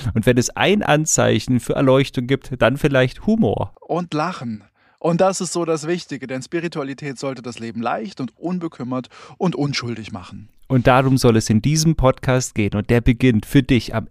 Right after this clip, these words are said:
Speaker 1: ersten ersten zweitausendsechsundzwanzig. Du, du, du, du, du, du, du.
Speaker 2: Ho, ho, ho. Und wir freuen uns sehr, äh, auf jede Folge, weil es so lustig ist,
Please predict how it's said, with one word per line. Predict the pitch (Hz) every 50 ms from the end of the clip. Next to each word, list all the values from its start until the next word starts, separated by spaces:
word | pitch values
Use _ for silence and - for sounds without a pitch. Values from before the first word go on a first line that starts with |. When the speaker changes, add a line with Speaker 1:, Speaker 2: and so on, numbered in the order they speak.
| _
Speaker 1:
ersten | - 139 143 156 165 - - - - - - - -
ersten | 123 117 110 113 113 - - - - 110 -
zweitausendsechsundzwanzig. | - - - 131 131 139 135 135 131 127 117 123 123 113 117 104 98 - - - 123 110 110 - - - 92 90 82 - - - 78 92 98 -
Du, | - 101 95
du, | 101 98 95
du, | 87 95 92
du, | 85 87 85
du, | 85 - 85 87
du, | 82 85 85 85 85
du. | 80 85 85 82 80 160 160 - - - - - - - - - - - - 175
Speaker 2:
Ho, | 175 147 - - -
ho, | - 151 139 - - - -
ho. | - 135 135 123 123 135 135 131 127 131 131 127 127 127 123 127 127 127 123 123 123 - - 247
Und | - 135 135 127
wir | 127 135 123
freuen | - 135 139 143 151 151
uns | 139 135 123 - -
sehr, | - 135 131 135 147 151 147 135 - -
äh, | 135 123 -
auf | - 127 120
jede | - 117 135 156 208 233 247
Folge, | - - 135 127 131 147 151 135 131 135 151 147 -
weil | 123 117 117
es | 123 -
so | - 147 147
lustig | 131 127 131 151 185 - - - 220 185 - -
ist, | 160 156 -